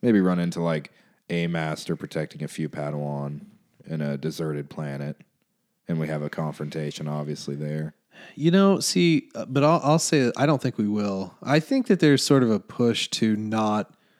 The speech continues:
Speaker 2: overutilize the Jedi. You know, whereas they, it was so heavy in the prequels
Speaker 1: Mm-hmm.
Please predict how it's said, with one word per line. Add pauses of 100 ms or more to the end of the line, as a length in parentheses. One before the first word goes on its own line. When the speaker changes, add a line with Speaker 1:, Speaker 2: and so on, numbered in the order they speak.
(240)
Speaker 2:
overutilize
the
Jedi. (1040)
You
know,
whereas
they,
it
was
so
heavy
in
the
prequels (240)
Speaker 1:
Mm-hmm.